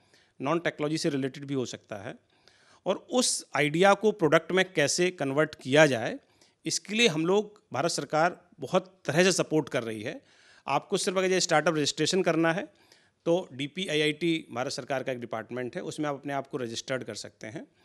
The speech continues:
Ministry of Electronics Information Technology, जो टेक्नोलॉजी से रिलेटेड स्टार्टअप हैं,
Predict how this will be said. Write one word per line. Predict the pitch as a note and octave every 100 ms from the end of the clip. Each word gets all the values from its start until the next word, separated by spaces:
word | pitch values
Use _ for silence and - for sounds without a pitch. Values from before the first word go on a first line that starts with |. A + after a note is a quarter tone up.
| - - _ _ _
Ministry | C#3+ F3 F3 G#3
of | G#3
Electronics | E3 - F#3 F#3+ F#3+
Information | E3 D#3 D#3 E3+ F#3+
Technology, | E3+ D#3 D#3 D#3 E3
जो | D#3+
टेक्नोलॉजी | D#3+ C#3 D#3+ E3+
से | D#3+ D#3+
रिलेटेड | C#3+ C#3+ D3+ D3
स्टार्टअप | - C3+ A#2 C3+ A#2
हैं, | D3+ C4